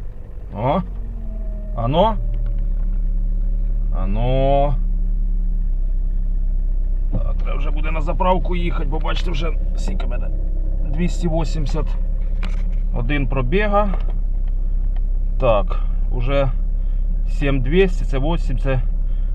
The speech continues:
через дві вісімсот на заміну масла. І общий пробіг у мене сто вісімдесят дев'ять триста шість. Ой!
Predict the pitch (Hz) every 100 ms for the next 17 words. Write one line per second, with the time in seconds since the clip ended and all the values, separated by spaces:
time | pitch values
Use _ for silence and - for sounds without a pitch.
0 | - 131 131 120 143 139 135 127 120 127
1 | 123 110 127 131 165 135 190 - 185 185
2 | 180 - 131 139 151 - 127 131 113 190
3 | 190 180 175 170 170 - - - - -
4 | - - - - - - - - - -
5 | - - - - 170 156 151 143 135 139
6 | 110 185 175 - 147 135 - 135 - 104
7 | - - - - - - - - - -
8 | - - - - - - - - - -
9 | - 135 123